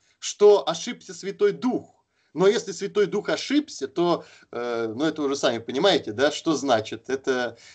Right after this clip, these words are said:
это уже совсем не хочется такого признавать. Поэтому было объявлено, что папа сам добровольно отрёкся. И, кстати, это даже лучше, заметьте.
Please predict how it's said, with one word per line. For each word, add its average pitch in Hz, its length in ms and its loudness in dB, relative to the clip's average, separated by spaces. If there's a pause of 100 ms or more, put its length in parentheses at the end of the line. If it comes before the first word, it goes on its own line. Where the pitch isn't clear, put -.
это 180 260 2
уже 180 500 4
совсем 180 420 0
не 175 100 0
хочется 139 520 -2
такого 123 320 -4
признавать. 117 720 -4 (640)
Поэтому 208 500 4
было 196 340 2
объявлено, 202 580 0
что 175 220 -8
папа 180 340 0
сам 107 480 -2
добровольно 143 580 -2
отрёкся. 147 440 -4
И, - 20 0
кстати, 170 400 0
это 160 180 -2
даже 190 240 2
лучше, 220 380 -6
заметьте. 139 600 -6